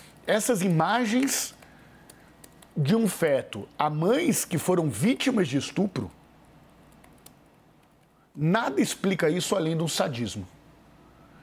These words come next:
Eu gostaria de falar mais um ponto.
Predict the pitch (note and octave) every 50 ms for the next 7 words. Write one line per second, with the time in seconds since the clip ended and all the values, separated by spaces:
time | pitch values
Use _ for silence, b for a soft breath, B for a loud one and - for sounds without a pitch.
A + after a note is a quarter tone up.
0 | B B B B B B B B B B B B B B _ _ _ _ - G3+
1 | G#3+ A#3+ - C4 - - A3 - A#3 A#3 A3 G#3 A3 A#3+ C4 A#3+ F#3 A3+ G#3+ E3
2 | - A#2 F2+ E2+ - - - - -